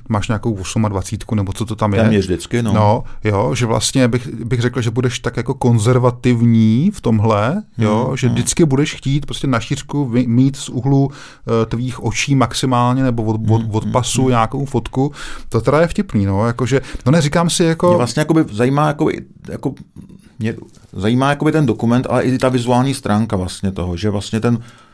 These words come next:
Speaker 2: ta fotka by měla být nějakým způsobem vždycky aspoň nějak vizuální, jako,
Speaker 1: Ano,
Speaker 2: že by to
Speaker 1: ano.
Speaker 2: nemělo být popisný, jako. A vlastně to, že člověk použije jako jiný, eh,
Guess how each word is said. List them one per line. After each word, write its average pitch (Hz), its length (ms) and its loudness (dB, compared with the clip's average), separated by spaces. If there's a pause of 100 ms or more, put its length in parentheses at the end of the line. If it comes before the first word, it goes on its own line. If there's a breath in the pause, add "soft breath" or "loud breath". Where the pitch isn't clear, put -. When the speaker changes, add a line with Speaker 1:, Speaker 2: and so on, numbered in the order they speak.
(280 loud breath)
Speaker 2:
ta 110 100 -4
fotka 117 200 -2
by 131 60 4
měla 127 140 4
být 127 140 4
nějakým 113 260 2
způsobem 127 300 -2
vždycky 107 240 -2
aspoň 110 200 -2
nějak 120 160 0
vizuální, 98 580 2
jako, 90 140 -2
Speaker 1:
Ano, 117 140 2
Speaker 2:
že 98 80 2
by 95 60 0
to 110 60 2
Speaker 1:
ano. 110 100 4
Speaker 2:
nemělo 120 260 4
být 120 140 2
popisný, 95 600 -4
jako. 80 240 -10 (420 loud breath)
A - 80 0
vlastně 202 300 2
to, 127 280 4
že 127 120 0 (120)
člověk 120 380 -2
použije 123 520 2
jako 95 200 0
jiný, 117 420 2
eh, 95 600 -2